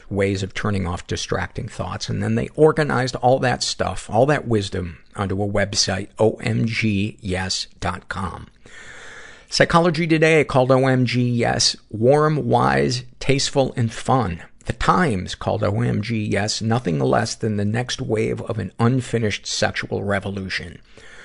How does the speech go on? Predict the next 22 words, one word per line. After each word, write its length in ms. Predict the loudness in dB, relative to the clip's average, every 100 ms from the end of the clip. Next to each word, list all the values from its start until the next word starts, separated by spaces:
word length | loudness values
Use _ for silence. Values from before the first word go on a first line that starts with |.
| -20 -20 -8 0
O 160 | 2
M 140 | 2 2
G 180 | 2 2
Yes 280 | 2 0 -2
is 80 | -4
for 160 | 0
everyone 400 | 2 4 2 2
who 100 | -2
cares 260 | 0 -2 0
about 240 | -2 -4
women's 380 | -2 0 2 0
sexual 420 | 0 -2 -2 -4
pleasure 540 | -4 -2 0 0 -4 -6
and 160 | -4
wants 200 | -4 -4
to 100 | -4
make 200 | -4 -4 -4
it 80 | -2
even 260 | 0 0
better. 380 | 0 -4 -10 -16 -20 -8
Women, 500 | -2 0 0 -2 -6
men, 400 | -4 -2 -2 -6